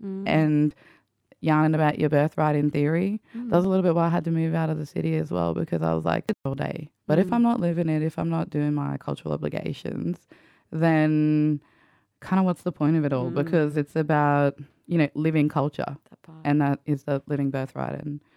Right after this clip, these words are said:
Speaker 2: um, yeah, our sovereignty.
Speaker 1: That's it. Country's where the heart is. But my sis, thank you for coming on today. I've, this has just been the deadliest yarn, and I think we could sit here for hours, but we don't have enough coffee. We need more cuppers and little nieces or nephews to bring us,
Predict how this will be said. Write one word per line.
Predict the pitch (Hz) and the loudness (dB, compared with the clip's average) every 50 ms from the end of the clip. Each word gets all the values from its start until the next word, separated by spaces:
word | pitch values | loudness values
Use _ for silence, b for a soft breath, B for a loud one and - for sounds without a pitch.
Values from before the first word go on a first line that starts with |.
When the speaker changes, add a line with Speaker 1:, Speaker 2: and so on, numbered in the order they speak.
| b b b b b | b b b b b
Speaker 2:
um, | - 156 147 143 143 147 147 147 143 _ _ _ | -6 -6 -4 -4 -4 -4 -6 -8 -10 _ _ _
yeah, | - 156 151 143 139 156 160 | -6 -6 -6 -6 -6 -8 -8
our | - 143 | -8 -8
sovereignty. | - - 147 147 147 151 160 160 160 - 151 165 _ _ _ _ - | -6 -6 -8 -6 -6 -8 -8 -8 -10 -10 -10 -12 _ _ _ _ -20
Speaker 1:
That's | 165 156 156 _ - | -18 -18 -20 _ -20
it. | - 160 190 214 208 _ _ | -20 -18 -18 -20 -20 _ _
Country's | _ - 175 175 - 175 160 | _ -14 -14 -14 -14 -16 -16
where | 160 160 156 | -16 -16 -16
the | 156 | -16
heart | 151 127 156 147 165 202 | -16 -16 -14 -16 -16 -16
is. | 190 180 180 _ _ _ _ _ _ _ _ _ _ _ _ 233 - | -18 -20 -20 _ _ _ _ _ _ _ _ _ _ _ _ -18 -12
But | - 214 208 | -10 -10 -8
my | 208 226 | -8 -8
sis, | 220 220 - 233 226 220 220 _ _ _ _ _ _ _ _ _ _ | -10 -10 -10 -12 -12 -12 -14 _ _ _ _ _ _ _ _ _ _
thank | - 214 220 233 - | -14 -12 -12 -12 -12
you | 254 240 | -12 -14
for | - - 233 | -12 -12 -12
coming | - - 196 185 185 170 156 | -12 -10 -8 -6 -6 -6 -6
on | 147 143 | -8 -10
today. | 143 - 160 147 143 135 143 143 147 _ _ _ _ _ _ _ _ _ | -14 -14 -16 -16 -16 -16 -16 -18 -20 _ _ _ _ _ _ _ _ _
I've, | - 202 175 - _ _ _ _ _ _ _ - | -12 -12 -12 -14 _ _ _ _ _ _ _ -8
this | 226 226 214 - | -6 -6 -6 -6
has | 240 - | -10 -10
just | - 196 180 - | -10 -10 -10 -8
been | - 165 160 | -8 -8 -8
the | 151 143 | -6 -6
deadliest | 147 147 143 147 147 143 135 - | -8 -8 -8 -8 -10 -12 -12 -12
yarn, | - 143 139 143 147 | -14 -12 -12 -12 -12
and | 147 143 | -12 -12
I | 147 | -12
think | 143 - 170 160 | -12 -12 -12 -12
we | 165 165 | -12 -12
could | - 165 147 | -14 -14 -16
sit | - - 143 131 | -14 -14 -12 -12
here | 131 127 | -12 -14
for | - 113 - - | -14 -16 -16 -14
hours, | 127 131 143 143 147 - | -14 -14 -14 -14 -14 -14
but | - 151 147 | -12 -12 -10
we | - 175 | -8 -6
don't | 180 185 190 | -6 -4 -6
have | 190 185 | -4 -6
enough | 180 151 135 - - | -6 -8 -8 -12 -14
coffee. | - - 127 123 - 160 143 139 - b b b b b b b b | -14 -14 -12 -12 -10 -10 -10 -12 -12 b b b b b b b b
We | - 180 | -4 -4
need | 180 180 | -2 -2
more | 190 190 196 | -2 -4 -6
cuppers | 190 - - 143 - - 147 131 151 | -6 -10 -14 -12 -10 -10 -10 -10 -10
and | 147 143 | -10 -8
little | 147 147 143 143 | -8 -10 -8 -8
nieces | 135 131 131 - - 143 127 143 | -10 -10 -10 -12 -12 -14 -12 -10
or | 135 | -10
nephews | 131 127 123 - 143 127 123 | -10 -10 -12 -14 -16 -18 -18
to | - 135 | -18 -18
bring | - 139 127 127 | -16 -16 -16 -16
us, | 117 - - _ _ _ | -16 -18 -20 _ _ _